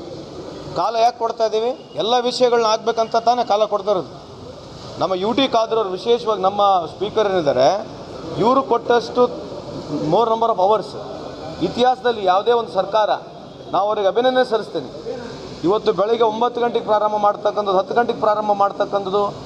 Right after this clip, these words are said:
ರಾತ್ರಿ ಹನ್ನೆರಡುವರೆಗೆ ಯಾಕೆ ಮಾಡ್ತಾ ಇದ್ದೀವಿ? ಚರ್ಚೆಗೆ ಅವಕಾಶ ಕೊಡ್ಬೇಕು ತಾನೇ ಇರ್ತಕ್ಕಂಥದ್ದು.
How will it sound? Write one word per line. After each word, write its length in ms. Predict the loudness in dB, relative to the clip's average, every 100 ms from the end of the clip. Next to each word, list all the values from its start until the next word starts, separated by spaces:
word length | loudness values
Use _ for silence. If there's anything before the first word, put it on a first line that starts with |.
| -12 0
ರಾತ್ರಿ 320 | 0 2 2
ಹನ್ನೆರಡುವರೆಗೆ 600 | 2 4 0 2 0 2
ಯಾಕೆ 240 | 2 4 0
ಮಾಡ್ತಾ 220 | 0 0
ಇದ್ದೀವಿ? 300 | 0 -2 -4 -6 -16 -16 -16 -14 -12 -12 -12 -10 -4
ಚರ್ಚೆಗೆ 340 | -2 0 0
ಅವಕಾಶ 300 | 2 2 2
ಕೊಡ್ಬೇಕು 380 | 0 2 0 2
ತಾನೇ 180 | 2 2
ಇರ್ತಕ್ಕಂಥದ್ದು. 600 | 0 0 0 -2 -6